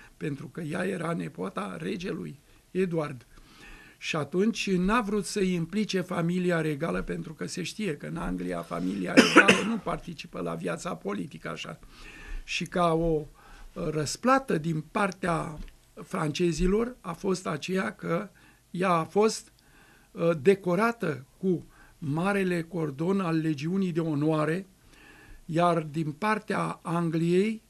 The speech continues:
a fost, uh, decorată cu Marea Cruce Verde. Era o înaltă distincție, uh, acordată de către Lordul Salisbury,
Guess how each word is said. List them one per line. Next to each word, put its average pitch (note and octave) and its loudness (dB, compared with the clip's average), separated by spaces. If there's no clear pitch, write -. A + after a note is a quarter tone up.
a F3+ -6
fost, F#3+ -2
uh, D#3+ 2
decorată E3 -4
cu - -6
Marea F3+ -2
Cruce F#3+ -4
Verde. D3 -2
Era D3 0
o F3 4
înaltă F3+ 0
distincție, E3 -4
uh, F#3 -6
acordată F3+ 0
de E3+ 2
către E3+ -2
Lordul E3 0
Salisbury, F3+ -2